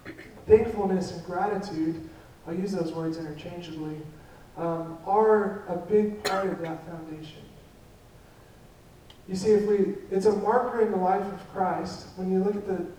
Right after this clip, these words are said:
you know, in his life, he gave thanks. He broke bread and gave thanks to the Lord. He was, he gave thanks a lot. And,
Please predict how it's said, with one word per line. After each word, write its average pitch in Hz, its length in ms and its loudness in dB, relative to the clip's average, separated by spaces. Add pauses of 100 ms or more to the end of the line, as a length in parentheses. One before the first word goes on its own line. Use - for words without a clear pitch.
(260)
you 185 100 0
know, 170 240 2
in 190 100 0
his 190 320 -2
life, 180 360 -2
he 190 80 -8
gave 190 340 -2
thanks. 185 500 -8 (420)
He 190 80 -8
broke 208 400 6
bread 180 280 0
and 185 120 -2
gave 175 240 -4
thanks 180 340 -10
to - 160 -12
the 170 200 -2
Lord. 175 320 -2 (300)
He 190 100 -10
was, 190 460 0 (380)
he 190 80 -6
gave 196 360 4
thanks 196 260 -6
a 170 60 -6
lot. 165 500 -6 (320)
And, 175 160 -4